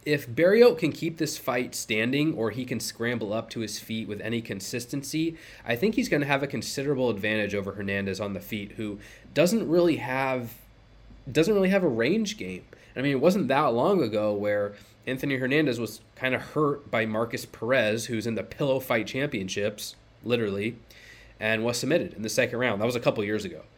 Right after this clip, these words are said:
So he was also knocked out cold by Kevin Holland in twenty twenty. So it's like, I just don't have any faith that Hernandez can win fights outside of this aggressive, clinch-grinding, grappling game.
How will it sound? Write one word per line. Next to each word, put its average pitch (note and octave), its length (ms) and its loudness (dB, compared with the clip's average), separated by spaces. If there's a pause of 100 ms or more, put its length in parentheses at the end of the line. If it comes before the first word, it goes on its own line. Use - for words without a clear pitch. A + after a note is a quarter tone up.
(320)
So B2 520 0
he C3+ 120 -2
was C#3 100 4
also C3 240 4
knocked A2+ 300 2
out A2+ 180 2
cold A#2 240 2
by G2+ 120 -4
Kevin A#2 280 0
Holland G#2 500 0
in G2+ 140 -8
twenty A2 300 -4
twenty. G#2 300 -6
So B2+ 200 0
it's B2+ 160 -4
like, C3 300 -2 (1200)
I C3 80 2
just D3 180 0
don't E3 180 2
have D3+ 180 2
any D3 160 2
faith - 760 -4 (560)
that G2+ 460 -4
Hernandez A2 720 0
can G2+ 260 -8
win A2 220 -2
fights G#2+ 580 -4
outside G2+ 440 -6
of F#2+ 80 -4
this G2 160 -8
aggressive, G#2+ 880 -4
clinch-grinding, G#2+ 920 -4
grappling F#2+ 540 -6
game. G2 320 -2